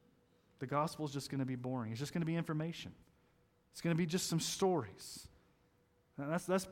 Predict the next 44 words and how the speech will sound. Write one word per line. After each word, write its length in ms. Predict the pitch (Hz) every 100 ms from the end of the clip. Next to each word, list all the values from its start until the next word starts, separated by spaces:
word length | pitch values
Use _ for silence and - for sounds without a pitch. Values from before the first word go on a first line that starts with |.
| 190
that's, 180 | 185 190
that's 260 | 185 202 208
interesting, 380 | 190 180 175
Pastor 320 | 165 160 165 151
Sean. 380 | 165 160 160
That, 120 | 165 165
that's 200 | 170 180
interesting. 480 | - 156 165 160 - -
Have 100 | -
you 60 | 185
ever 180 | 214 - -
witnessed 360 | 175 214 214 196
to 40 |
somebody 460 | - 214 190 196 202
and 80 |
they 60 | 190
said, 200 | 202 185
"Well, 80 | 170
that's, 200 | 185 -
that's 260 | 180 -
interesting," 480 | 156 143 147 156 156 - - _ _ -
or, 280 | 139 143 165
you 100 | 143
know, 100 | 135
"I, 220 | 147 147 - - -
I 80 | 139
don't 120 | 135
really 160 | 131
care," 420 | 120 - 123 127 - - _ _ _ _ _ _ _ _
or 60 | 131
maybe 260 | 143 143
they 160 | 143 143
were 60 | 139
even 140 | 123
hostile 460 | - 135 135 - 135
to 140 | 143
you? 220 | 139 143 139 - _ _ _ _ _ _ _ _ _ _ 180
You 60 |
see, 160 | - 165
you 80 | 190
give 220 | 165 208
them 100 | 190
the 100 | 139
information, 600 | 131 110 120 175 -